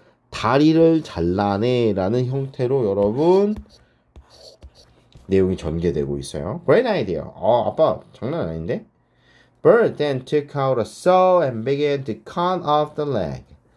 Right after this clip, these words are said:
자, 버트가 톱을 꺼내 들더니 다리를 자르기 시작했습니다.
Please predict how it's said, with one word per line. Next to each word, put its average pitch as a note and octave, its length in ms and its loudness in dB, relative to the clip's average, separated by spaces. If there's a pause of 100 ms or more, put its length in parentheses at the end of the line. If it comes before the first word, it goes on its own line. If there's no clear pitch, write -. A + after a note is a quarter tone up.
(400)
자, C3+ 200 2
버트가 F3+ 720 2 (340)
톱을 A3+ 320 2
꺼내 G3+ 260 2
들더니 F#3 640 -2
다리를 B2 420 0
자르기 F3 320 -2
시작했습니다. D2 640 -8